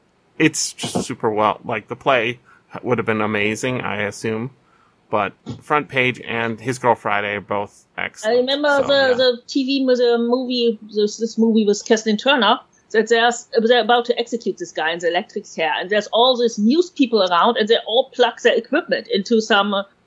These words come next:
Speaker 2: into the same outlet, and I think, like, "Oh, that's not going, that's going to give it, to be a short circuit." And then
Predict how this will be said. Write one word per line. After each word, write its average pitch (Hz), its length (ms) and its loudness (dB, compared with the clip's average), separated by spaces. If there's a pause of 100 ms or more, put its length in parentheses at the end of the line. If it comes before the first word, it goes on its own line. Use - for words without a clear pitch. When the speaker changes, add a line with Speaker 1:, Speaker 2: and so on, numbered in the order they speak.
(140)
Speaker 2:
into 233 240 0
the 214 140 2
same 233 360 2
outlet, 185 460 -2
and 185 140 -6
I 190 80 0
think, 220 260 -2
like, 202 240 2 (300)
"Oh, 226 360 2
that's 233 280 -2
not 254 180 -4
going, 226 320 0
that's 294 220 -4
going 277 340 0
to 240 140 -4
give 220 160 -4
it, 202 180 -2
to 233 100 -4
be 220 140 -2
a 214 40 4
short 208 280 -6
circuit." 190 420 -2
And 208 140 2
then 262 300 2